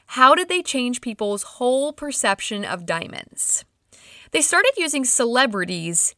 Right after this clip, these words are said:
in the media. And I guess that's what we would call an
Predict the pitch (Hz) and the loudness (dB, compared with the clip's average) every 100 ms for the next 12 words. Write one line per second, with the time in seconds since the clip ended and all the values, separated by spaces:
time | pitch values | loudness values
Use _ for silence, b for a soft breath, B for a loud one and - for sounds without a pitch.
0 | _ _ - 196 190 190 190 185 139 107 | _ _ -6 -4 -4 -6 -4 -4 -4 -8
1 | - _ _ - 440 466 453 427 - 403 | -10 _ _ -8 -4 -2 -2 0 0 0
2 | - 285 269 240 - 233 214 | 0 0 2 0 0 0 0